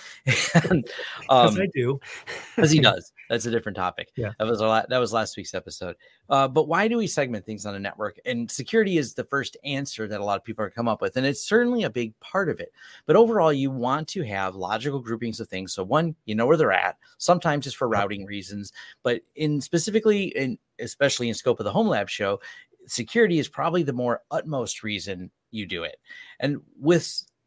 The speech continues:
Speaker 1: segmenting things out, what you're trying to avoid, and let's use a few cybersecurity terms here, is you have your east-west movement across the network. So north-south is the coming in or going out through the firewall. East-west is if someone is inside your network,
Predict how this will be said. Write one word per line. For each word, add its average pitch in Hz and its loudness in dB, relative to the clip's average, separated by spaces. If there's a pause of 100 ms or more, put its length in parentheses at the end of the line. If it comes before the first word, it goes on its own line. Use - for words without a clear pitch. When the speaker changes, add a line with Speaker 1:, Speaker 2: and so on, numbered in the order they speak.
(120)
Speaker 1:
segmenting 233 4
things 175 2
out, 110 2
what 120 -4
you're 120 0
trying 175 0
to 202 0
avoid, 107 -2
and 98 -8
let's 110 -6
use 117 -4
a 95 -10
few 107 -4
cybersecurity 104 -2
terms 95 -6
here, 98 0 (380)
is 110 0
you 131 0
have 131 2
your 127 -2 (140)
east-west 127 0
movement 117 0
across 92 -2
the 92 -10
network. 110 -2
So 104 -6
north-south 151 4
is 110 -2
the 110 -4
coming 156 0
in 151 0
or 107 -6
going 123 2
out 120 0
through 110 -4
the 92 -8
firewall. 117 2 (300)
East-west 131 2
is 110 -2
if 104 -4
someone 135 2
is 107 0
inside 104 0
your 202 0
network, 131 0